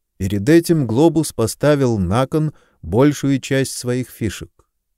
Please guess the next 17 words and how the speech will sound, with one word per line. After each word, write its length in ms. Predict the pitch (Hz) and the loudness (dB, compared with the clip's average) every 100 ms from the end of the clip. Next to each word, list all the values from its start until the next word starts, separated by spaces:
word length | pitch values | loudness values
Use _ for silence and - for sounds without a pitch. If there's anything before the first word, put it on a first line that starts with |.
| _ | _
Имея 380 | 78 98 131 127 | -6 0 2 4
лишь 240 | 123 - | 2 0
одну 320 | 123 120 120 | 0 0 -2
пару, 420 | 95 120 143 95 - _ _ | 0 0 0 -2 -6 _ _
он 240 | - 127 110 | -2 0 0
блефовал, 680 | 127 123 131 127 104 78 - _ _ | -2 0 0 2 2 0 -8 _ _
и 160 | 101 104 | -4 -2
Ванда, 540 | 117 175 170 113 90 - _ | 2 2 2 0 -2 -6 _
имея 320 | 92 107 113 | -2 2 2
слабую 480 | 95 110 110 98 95 | 0 0 0 0 -2
комбинацию, 800 | 95 87 87 98 135 - 165 165 | -2 -4 -4 -4 -6 -4 -4 -2
не 120 | 101 | -2
стала 360 | - - 87 78 | -4 -4 -4 -4
рисковать 460 | 92 - 101 113 | -8 -6 -6 -6
своими 340 | - 113 127 131 | -4 -4 -4 -4
последними 580 | 127 127 147 139 156 175 | -6 -6 -8 -6 -6 -6
фишками. 560 | - - - 80 78 | -6 -10 -10 -14 -14